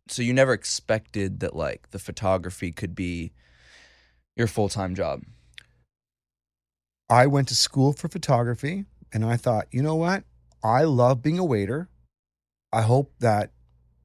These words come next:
Speaker 2: I don't get fired from this job because I know I'm very good at this. And I will make photographs during the day 'cause I love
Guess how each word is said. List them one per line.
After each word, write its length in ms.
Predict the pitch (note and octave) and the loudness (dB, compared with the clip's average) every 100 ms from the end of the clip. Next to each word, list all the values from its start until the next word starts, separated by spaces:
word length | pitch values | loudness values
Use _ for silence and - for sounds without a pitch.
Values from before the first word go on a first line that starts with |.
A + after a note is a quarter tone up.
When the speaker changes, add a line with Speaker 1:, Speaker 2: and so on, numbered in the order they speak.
| _ _ | _ _
Speaker 2:
I 80 | G#2+ | -2
don't 140 | G#2+ | -2
get 120 | G#2+ - | -4 -2
fired 260 | B2 A2 | 0 2
from 100 | A2+ | 0
this 140 | G#2 - | -4 -2
job 280 | G#2 F#2+ | -2 -2
because 160 | G2 G#2 | -2 -2
I 80 | G2 | -2
know 160 | G2+ | -2
I'm 120 | G2 F#2+ | -2 -2
very 240 | F#2+ G2+ | -2 -2
good 160 | B2 G2+ | 0 0
at 100 | F#2+ | 0
this. 420 | G2 D3 - - _ _ - - _ _ - | -4 -6 -8 -12 _ _ -20 -20 _ _ -2
And 280 | A2 A2+ A#2 | 0 2 2
I 100 | A2+ | 2
will 120 | B2+ | 4
make 200 | C3+ B2 | 2 0
photographs 560 | - A#2+ A#2+ B2 A#2+ - | 0 0 2 2 2 -2
during 260 | - G#2+ C3+ | -4 0 0
the 60 | |
day 280 | A#2+ G#2+ B2+ | 2 0 0
'cause 180 | - G#2+ | -2 -2
I 80 | G2+ | 0
love 380 | G#2+ A2+ G#2 | 2 0 -2